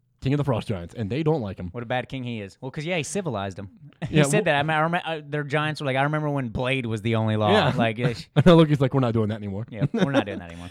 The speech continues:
Speaker 1: <laughs> And no, yeah, he's definitely a, uh, he's a latchkey king because he's, like, <laughs> never there. <laughs> He's got this one, like,
Speaker 2: He's too busy
Speaker 1: small
Speaker 2: gambling.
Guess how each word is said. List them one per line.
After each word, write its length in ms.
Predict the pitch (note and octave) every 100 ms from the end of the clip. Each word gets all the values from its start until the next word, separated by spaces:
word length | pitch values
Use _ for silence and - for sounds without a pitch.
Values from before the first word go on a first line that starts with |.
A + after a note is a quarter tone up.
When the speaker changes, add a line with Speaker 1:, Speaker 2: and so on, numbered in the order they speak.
| -
Speaker 1:
<laughs> 140 | -
And 100 | G#3+
no, 100 | A#3
yeah, 180 | A#3 G#3
he's 200 | G3 G3+
definitely 760 | G3+ B3 - G#3+ F3+ D3+ C#3+ C#3
a, 60 |
uh, 420 | B2+ A#2 G#2 F#2+ F#2+ _
he's 140 | - G3
a 60 |
latchkey 440 | D3+ D#3+ A#3 - B2
king 320 | C3+ A#2 D3 _ _ _ _
because 300 | C3+ C#3+ B2 - -
he's, 120 | C#3
like, 140 | D3+ D3
<laughs> 160 | D3 D#3+
never 200 | G3 D#3
there. 360 | D3 - B3 - F#4+ -
<laughs> 200 | C#4+ - F4 - B3 - - - -
He's 140 | - F#3+
got 140 | F3
this 160 | F3+ F3+
one, 460 | E3 E3+ F#3+ F#3+
like, 220 | E3+ D3 -
Speaker 2:
He's 120 | E3
too 140 | G#3+
busy 160 | A3 G#3
Speaker 1:
small 180 | E3 D#3
Speaker 2:
gambling. 540 | C#3 C#3+ E4+ C#3+ G#2+